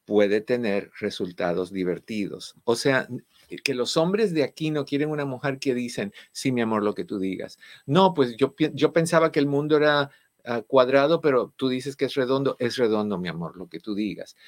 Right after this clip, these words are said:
O, o a la hora, te lo pongo más fácil todavía. "Hoy tengo antojo de ir a comer a tal restaurante, pero si tú dices que tú quieres ir a comer a este otro,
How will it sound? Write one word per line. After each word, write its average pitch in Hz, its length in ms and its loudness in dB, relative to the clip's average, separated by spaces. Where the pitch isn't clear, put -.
O, 135 140 4
o 143 220 8
a 139 60 8
la 131 120 6
hora, 170 320 4
te 123 100 4
lo 117 100 2
pongo 120 360 2
más 135 280 -2
fácil 120 380 -2
todavía. 104 520 0
"Hoy 143 220 6
tengo 151 280 2
antojo 139 420 0
de 127 100 2
ir 123 120 0
a 123 60 0
comer 127 240 -2
a 120 100 0
tal 120 180 2
restaurante, 123 520 -2
pero 107 140 0
si 107 160 -6
tú 123 140 -4
dices 127 300 -4
que - 100 -4
tú - 140 -8
quieres 110 260 -6
ir 117 100 -2
a 113 60 -6
comer 110 240 -2
a - 40 -4
este 117 160 -4
otro, 139 240 -2